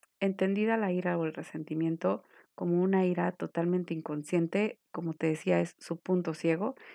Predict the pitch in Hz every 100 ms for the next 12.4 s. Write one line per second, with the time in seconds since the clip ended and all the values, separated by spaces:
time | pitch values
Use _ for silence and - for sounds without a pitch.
0 | - - 190 202 - 202 196 214 185 180
1 | 180 180 170 165 160 156 156 156 156 -
2 | 190 220 - - - _ 196 180 175 165
3 | - 180 175 175 196 - 185 175 175 175
4 | 156 156 185 175 160 180 - 170 165 185
5 | 180 175 - 175 - 190 196 196 202 175
6 | 165 160 160 165 - - 165 151 147 170
7 | 160 175 - - 170 156 156 - - _
8 | _ _ _ _ _ _ _ _ _ -
9 | 233 247 262 285 349 311 226 220 233 220
10 | 180 165 175 160 151 139 - 247 311 320
11 | 247 240 233 226 214 233 233 180 165 156
12 | 156 151 143 139